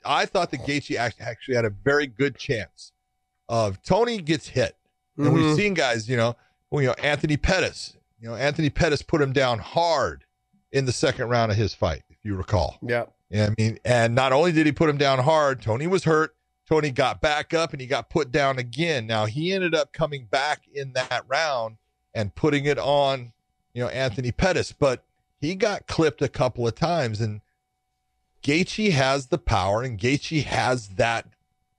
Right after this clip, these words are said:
Speaker 1: that go in the stand-up where he just, if he hurts you, he doesn't back off, and he starts going after you. Now,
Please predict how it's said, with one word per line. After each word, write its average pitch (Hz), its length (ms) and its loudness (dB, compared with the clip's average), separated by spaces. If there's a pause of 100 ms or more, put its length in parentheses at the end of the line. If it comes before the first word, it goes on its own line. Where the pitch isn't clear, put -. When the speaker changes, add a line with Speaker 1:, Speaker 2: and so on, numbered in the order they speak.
(260)
Speaker 1:
that 98 300 -2
go 139 340 4
in 107 120 -2
the 104 80 -6
stand-up 135 640 -2
where 107 180 2
he 107 180 -2
just, 117 280 0 (480)
if - 120 -14
he 110 100 -2
hurts 185 360 0
you, 117 100 4
he 113 160 0
doesn't 117 400 0
back 104 260 0
off, 117 260 2
and 107 80 -6
he 104 80 -6
starts 113 300 0
going 117 300 4
after 131 260 0
you. 104 100 -4
Now, 101 280 -2